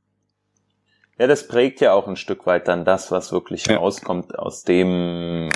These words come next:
Speaker 1: äh, aus den Technologien, die sozusagen auch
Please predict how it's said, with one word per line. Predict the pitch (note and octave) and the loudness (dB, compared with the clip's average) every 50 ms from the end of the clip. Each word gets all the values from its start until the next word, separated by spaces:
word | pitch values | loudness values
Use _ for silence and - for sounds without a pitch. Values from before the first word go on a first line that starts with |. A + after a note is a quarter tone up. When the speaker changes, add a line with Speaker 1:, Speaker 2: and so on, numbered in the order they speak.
| - | -8
Speaker 1:
äh, | - - - - - - - - | -8 -10 -10 -8 -6 -6 -4 0
aus | - F2 - - | 0 0 -2 0
den | - F#2 F2 D#2+ | 0 0 0 0
Technologien, | - G2 F2+ - - F#2 F2 E2+ F2 D#2+ E2 F2 F2+ F#2 G2 F#2+ F2+ E2 | 0 -2 -2 -2 -2 -4 0 0 0 0 2 2 2 4 4 4 2 2
die | E2+ F2 E2 | 0 -2 -2
sozusagen | - F#2 F2+ F2 - G2+ F2 D#2+ F2+ E2+ E2+ E2+ E2+ F2 E2+ | 0 0 0 0 0 -2 0 2 4 4 4 4 2 0 0
auch | - F2 - - - | 0 -2 -2 -2 -10